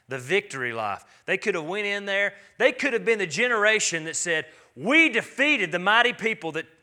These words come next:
that, that conquered all of Canaan land, that had the best land. We followed God in there. We did what we,"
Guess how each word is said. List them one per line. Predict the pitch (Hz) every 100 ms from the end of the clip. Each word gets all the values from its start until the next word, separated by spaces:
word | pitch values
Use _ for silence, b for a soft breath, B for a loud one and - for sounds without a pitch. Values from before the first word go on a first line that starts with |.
| _
that, | 185 160 - _ _ -
that | 165 151 - _ _ _
conquered | - 240 269 240 220
all | 233 226
of | -
Canaan | 220 240 220
land, | 214 220 214 B
that | -
had | 190 208
the | 185
best | 226 254 254
land. | 226 233 233
We | 247
followed | 269 254 247 233
God | 226 240 240
in | 233
there. | 233
We | 220
did | 233
what | 240
we," | 196